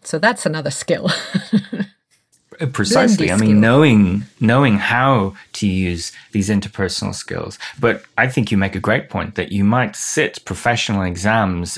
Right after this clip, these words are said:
Speaker 2: in project management and you know how good you are at those things, uh, at those technical skills. But unless you get great feedback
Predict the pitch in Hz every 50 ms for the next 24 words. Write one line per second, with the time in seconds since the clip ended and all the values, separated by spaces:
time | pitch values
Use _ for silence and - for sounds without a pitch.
0 | - - 104 101 98 95 92 90 90 85 - - - - _ - - 131 - 123
1 | 87 - - 95 87 82 85 90 - - 69 - - - - 87 87 80 101 -
2 | - - - - - 92 101 101 101 101 107 117 120 113 107 98 92 - - 107
3 | 104 101 98 95 95 90 - - 117 110 104 101 104 101 92 - 101 110 120 127
4 | 120 104 98 98 - - 87 85 85 82 - - - 80 80 80 90 101 107 -
5 | - - - - - - - - 101 95 92 - 104 104 104 104 - 104 95 92
6 | 90 - - - 117 - - 101 92 - 87 92 - - - - 156 123 92 85
7 | 85 90 - - - - - _ - 104 107 107 104 104 - - _ - 107 107
8 | 127 151 151 - 147 131 123 110 95 - - _ _ - 104 95 - - - -
9 | - - 131 135 131 127 127 - 127 123 117 117 127 - -